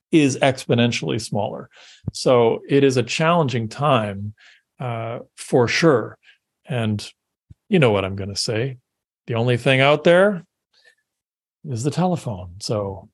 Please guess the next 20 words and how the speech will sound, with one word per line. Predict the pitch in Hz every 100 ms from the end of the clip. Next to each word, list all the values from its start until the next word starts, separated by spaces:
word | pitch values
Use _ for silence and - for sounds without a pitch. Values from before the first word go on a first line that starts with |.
| -
pick | 135
up | 139 -
that | 147 -
telephone | 147 156 151 165 170
and | 117
make | 113 135
some | - 143
calls | 160 165 151 117
and | 110
make | 123
something | 123 135 143 127
happen. | 151 - 120 101 _ - _ -
All | 143
right. | 147 143 117 - - - _ - _ _ _ _ _ _ _ _ _
I'm | 135
gonna | 165 165
leave | 151 139
it | 127
at | 104
that. | 104 95